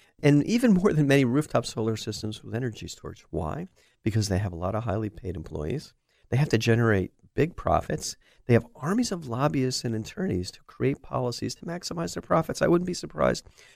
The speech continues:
to see the utilities in California spending hundreds of millions of dollars a year on lobbyists and attorneys to maximize their profits and to argue with the Public Utilities Commission in, in Sacramento that they need to raise rates. Municipal utilities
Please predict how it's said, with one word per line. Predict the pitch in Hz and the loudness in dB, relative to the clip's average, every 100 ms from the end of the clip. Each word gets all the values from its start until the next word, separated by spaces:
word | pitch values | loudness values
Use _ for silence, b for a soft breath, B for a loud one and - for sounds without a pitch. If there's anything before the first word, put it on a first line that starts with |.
| - | 0
to | |
see | 151 175 | 4 6
the | 151 | 6
utilities | 143 131 156 147 143 135 | 4 2 0 0 -2 -6
in | |
California | 120 131 131 131 127 | -2 2 2 0 -2
spending | 120 135 127 | -2 0 -2
hundreds | - - 196 233 - | -2 -4 -4 -4 -6
of | 196 | -4
millions | 185 180 175 | 0 0 -2
of | 170 | -4
dollars | 151 135 135 | -2 -2 -2
a | 135 | -2
year | 123 110 92 b b b b b | 0 0 -2 b b b b b
on | 120 113 104 104 B | 4 6 6 2 B
lobbyists | - 107 131 160 156 151 - | 0 4 4 4 0 -2 -4
and | 117 | -4
attorneys | 110 - 131 110 95 | -4 0 2 2 0
to | - | -2
maximize | 98 101 110 - 127 120 117 | -2 0 0 -2 -4 -4 -4
their | 107 | -4
profits | - 107 104 98 - | 0 0 0 -8 -8
and | 95 | -8
to | - - | -10 -4
argue | 92 113 123 | 0 2 2
with | 127 | 0
the | 113 | -6
Public | 123 120 - | -6 -6 -4
Utilities | 117 - 120 113 110 | -6 -4 -4 -4 -6
Commission | 107 107 101 107 | -4 -4 -4 -6
in, | 104 104 104 | -6 -6 -8
in | 107 | -8
Sacramento | - 110 - 110 143 - 98 b b b | -4 -4 -2 -2 -2 -2 -6 b b b
that | 107 | 2
they | 117 | 6
need | 117 120 | 6 6
to | 110 | 4
raise | 90 92 101 107 107 101 | -2 0 2 4 2 0
rates. | 87 90 - - b b _ | -4 -6 -6 -16 b b _
Municipal | 185 208 285 349 - | 0 2 0 0 2
utilities | 127 110 - 98 95 117 170 | 4 4 2 2 2 0 -2